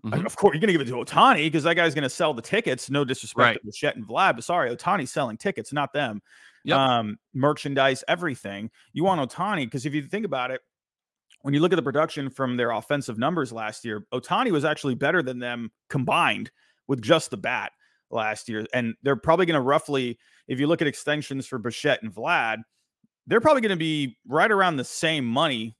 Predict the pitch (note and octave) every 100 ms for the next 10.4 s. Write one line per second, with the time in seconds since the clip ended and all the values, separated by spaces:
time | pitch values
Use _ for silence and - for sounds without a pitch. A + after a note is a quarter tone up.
0 | _ A#2+ A#2 C#3 D#3 F3+ A#3 B2+ C3 A2+
1 | G#2+ B2 C#3+ A2+ G#2+ - G2+ F#2+ - B2+
2 | F#2 _ _ G#2 A2 - F3 A3+ C#4 G3
3 | D#3+ F3 A#3+ A3+ D#3 D#3 E3+ D3+ C3+ B2+
4 | C3+ A2+ A2 _ B2+ A#2 D3 E3+ - G#2
5 | F#2+ F#2+ F2 _ _ _ - D#3 G3 A3+
6 | E3 D#3 - - _ _ _ - G#3 -
7 | A3+ G3 F#3 D#3 - D3+ C#3+ A2 C3 B2
8 | G#2 G#2+ A2 G2+ - G2+ G#2 G#2+ A#2+ A2+
9 | F#2+ - C3 A#2+ A#2+ A2 A#2+ A2+ A#2 A2
10 | B2 F2+ E2+